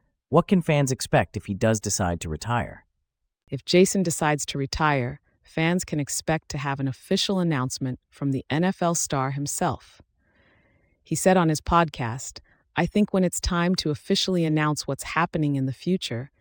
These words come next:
Speaker 2: it will be done in a way that will be definitive, with respect to individuals who have meant a lot for me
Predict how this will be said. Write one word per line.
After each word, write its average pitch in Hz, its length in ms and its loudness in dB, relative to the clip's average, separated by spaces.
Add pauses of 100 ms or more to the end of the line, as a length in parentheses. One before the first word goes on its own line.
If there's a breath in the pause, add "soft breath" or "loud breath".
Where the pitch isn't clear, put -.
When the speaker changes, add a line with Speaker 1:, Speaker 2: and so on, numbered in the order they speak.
(300)
Speaker 2:
it 165 80 2
will 160 140 2
be 156 140 0
done 165 300 4
in 170 120 2
a 151 60 2
way 151 300 4
that 156 160 0
will 139 120 -4
be 135 140 -4
definitive, 131 760 -2 (420)
with 143 220 -8
respect - 460 -2
to - 120 -6
individuals 156 720 0
who - 120 -6
have 143 120 -4
meant 147 240 0
a 143 60 -4
lot 147 260 2
for - 140 -8
me 120 320 -4